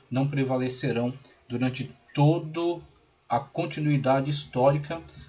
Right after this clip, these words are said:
na qual o Senhor está governando a sua igreja. Então nós temos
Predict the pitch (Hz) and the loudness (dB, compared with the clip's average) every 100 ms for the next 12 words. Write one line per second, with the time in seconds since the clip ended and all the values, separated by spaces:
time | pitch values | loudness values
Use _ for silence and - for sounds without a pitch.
0 | - 123 - 135 135 - 135 139 135 120 | -6 -4 2 2 2 0 0 0 -2 -2
1 | 139 156 143 117 127 143 143 - 156 127 | -2 0 -2 0 0 2 0 -2 -4 -2
2 | 107 104 98 - _ _ - 117 120 - | -4 -6 -10 -18 _ _ -12 -8 -6 -6
3 | 131 131 135 - | -2 0 0 -4